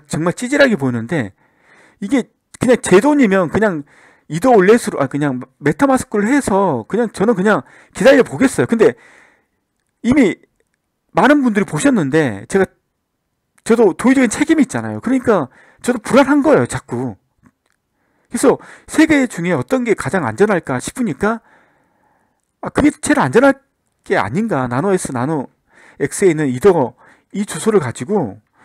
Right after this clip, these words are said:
이렇게 새로 만드는 게 음? 이, 여기 등록을 해서 여기서 이제 메시지 키를 얻어서 이 메시지 키를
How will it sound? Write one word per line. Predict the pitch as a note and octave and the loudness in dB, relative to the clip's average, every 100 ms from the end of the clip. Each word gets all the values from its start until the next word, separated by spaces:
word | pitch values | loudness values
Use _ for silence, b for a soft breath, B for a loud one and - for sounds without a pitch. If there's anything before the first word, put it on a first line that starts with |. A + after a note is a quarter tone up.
| b - | b -12
이렇게 | E3+ - D#3+ A#2+ - _ _ | -10 -6 -4 -6 -8 _ _
새로 | - B3+ | -2 0
만드는 | A3+ A#2 D3+ B2+ | 0 -2 -4 -4
게 | A2 C3+ F#2+ G2 _ _ _ _ - | -4 -6 -8 -14 _ _ _ _ -16
음? | D3+ F#3+ b b | -16 -16 b b
이, | D3+ D3 | -20 -4
여기 | D3+ D3+ G3 | -4 -2 -6
등록을 | D#3+ D#3+ D#3 D3 | -6 -4 -2 -2
해서 | F3 G#3 A3+ - _ _ _ _ _ _ _ _ _ _ _ _ _ _ _ _ _ _ _ _ | -2 -2 -4 -10 _ _ _ _ _ _ _ _ _ _ _ _ _ _ _ _ _ _ _ _
여기서 | C#3 D#3+ F#3 | -6 -4 -4
이제 | B2 D#3 | -4 -4
메시지 | D3+ C3 A3 - | -4 -4 -4 -6
키를 | - G3 C#3 | -6 -2 0
얻어서 | G#2+ A#2+ F#3+ G3 - | -2 -6 -6 -6 -6
이 | G#3 | -2
메시지 | C3+ C#4 C4 | 0 2 0
키를 | - G3 A#3 C#4 | -2 2 2 0